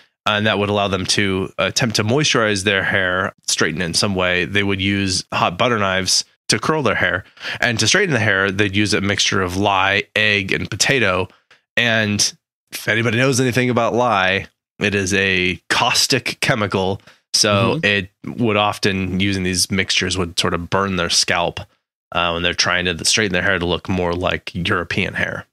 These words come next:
Speaker 2: Yeah. Now, it's important to note the rationale for why this was happening. They weren't doing it because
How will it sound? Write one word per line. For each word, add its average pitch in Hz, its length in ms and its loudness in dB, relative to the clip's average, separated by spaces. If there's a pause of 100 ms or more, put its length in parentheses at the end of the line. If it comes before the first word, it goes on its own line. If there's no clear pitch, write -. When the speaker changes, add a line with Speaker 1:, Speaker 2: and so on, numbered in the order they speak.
(440)
Speaker 2:
Yeah. 143 220 0 (320)
Now, 196 400 4
it's 190 180 2
important 208 420 0
to 165 60 0
note 170 300 2
the - 100 2
rationale 160 520 2
for 120 160 2
why 110 420 2
this 110 160 0
was 101 80 -2
happening. 95 460 -2
They 117 100 2
weren't 170 220 0
doing 170 180 2
it 117 100 -4
because 123 480 2